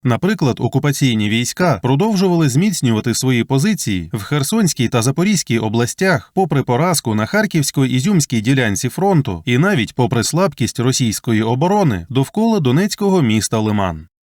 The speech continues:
Це означає, що захист співвітчизників на Луганщині менш пріоритетний для Путіна, ніж збереження сухопутного коридору на Крим, що, власне, і так було очевидно.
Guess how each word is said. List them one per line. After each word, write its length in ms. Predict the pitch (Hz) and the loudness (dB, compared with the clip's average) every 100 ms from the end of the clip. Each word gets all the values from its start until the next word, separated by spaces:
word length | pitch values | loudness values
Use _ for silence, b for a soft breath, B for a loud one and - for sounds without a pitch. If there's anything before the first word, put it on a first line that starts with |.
| _ | _
Це 160 | - 131 | -2 0
означає, 640 | 113 107 113 - 185 123 | 2 2 0 0 0 0
що 300 | 101 - 127 | -2 0 0
захист 440 | 120 202 151 127 - | 2 0 0 -2 -4
співвітчизників 920 | - 135 110 120 - 165 113 101 113 | -2 0 0 -2 0 2 2 0 -2
на 120 | 117 120 | -2 0
Луганщині 720 | 147 196 175 - 110 95 80 | 2 2 2 0 -2 -2 -2
менш 280 | 175 170 110 | 0 0 0
пріоритетний 760 | - 123 135 165 220 180 110 104 | 0 2 2 0 0 0 0 0
для 200 | 107 123 | -2 0
Путіна, 500 | 208 190 113 92 85 | 0 0 0 -2 0
ніж 240 | 135 127 | 2 2
збереження 640 | 107 107 170 214 180 170 139 | 0 0 0 2 2 2 0
сухопутного 680 | 143 160 151 196 127 107 | 0 -2 -2 0 0 0
коридору 540 | 98 113 131 190 196 131 | 0 0 0 0 0 0
на 100 | 151 | 0
Крим, 400 | 185 165 101 80 | 0 2 2 -2
що, 280 | - - 113 | -4 -2 0
власне, 420 | 165 214 196 185 | 2 2 2 0
і 120 | 120 | 0
так 260 | 180 214 190 | 0 0 2
було 380 | 120 104 123 120 | 2 2 2 0
очевидно. 640 | - 127 113 95 85 | 0 2 2 0 -4